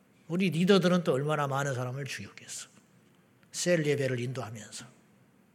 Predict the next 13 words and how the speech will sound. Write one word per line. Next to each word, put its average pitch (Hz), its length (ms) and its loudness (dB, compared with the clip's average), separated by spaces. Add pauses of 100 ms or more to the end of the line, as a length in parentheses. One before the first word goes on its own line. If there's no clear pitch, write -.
(420)
신방을 220 560 8
가서 196 480 4
우리 170 320 -2 (440)
목사님들은 151 800 2
또 147 80 -4
얼마나 180 400 6
많은 226 240 8
사람을 208 320 0
죽였겠어. - 680 -10 (560)
그 123 180 -6
혀로. 123 300 -10 (1800)
그 - 160 -10
혀로. - 260 -10